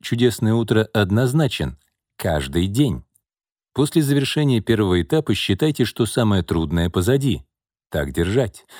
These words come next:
Вы же не хотите проходить этот труднейший этап еще раз только из-за того, что, проявив слабость,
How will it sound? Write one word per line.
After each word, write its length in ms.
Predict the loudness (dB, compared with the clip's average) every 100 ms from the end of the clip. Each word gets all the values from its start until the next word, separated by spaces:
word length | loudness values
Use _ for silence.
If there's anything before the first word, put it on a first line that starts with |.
| -12
Вы 180 | -2 0
же 100 | 2
не 100 | 0
хотите 360 | 0 0 0 0
проходить 460 | 0 2 0 0
этот 300 | -2 -2 -2
труднейший 600 | -2 0 2 0 0 -4 -2
этап 380 | -2 -2 -2
еще 300 | -2 -2 0
раз 200 | 0 0
только 300 | 0 -2 0
из-за 200 | -4 -2
того, 400 | -2 0 2 0
что, 320 | -2 -2 0 0
проявив 500 | 0 0 0 -2 -4
слабость, 600 | -4 -2 0 -2 -4